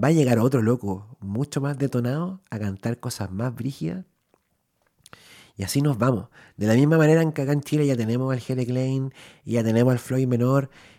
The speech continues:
y a otros cabros nuevos que hacen que los de la generación dos mil veintidós, dos mil veintiuno, dos mil veinte se vean cada vez más inofensivos. O sea, ahora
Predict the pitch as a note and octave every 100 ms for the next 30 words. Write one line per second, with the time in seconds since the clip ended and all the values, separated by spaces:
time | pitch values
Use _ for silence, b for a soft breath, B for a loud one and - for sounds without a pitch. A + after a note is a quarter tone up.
0 | b G#2+ A2+ C3 C#3 A#2 - C3+ C3 G#2+
1 | G#2 C3 D3+ B2 C#3 b b - A#2 A#2+
2 | A#2+ A#2+ A2 B2+ B2+ G#2 b b b G2
3 | G2 G2 - G2+ F#2 - G2+ G2+ G2 F#2
4 | F#2 - F#2+ A2 G#2+ A2+ _ - F#2 F#2+
5 | F#2+ F#2 - G2+ G2+ G2 G2 - F#2+ F#2+
6 | G2 G2 G#2 - G#2+ G#2 b b b b
7 | b - A2+ A#2+ A2+ - A#2 C3 B2+ C#3
8 | C#3 C3 C3 - G#2+ F#2 - F#2+ G#2+ G2
9 | A2+ B2+ C3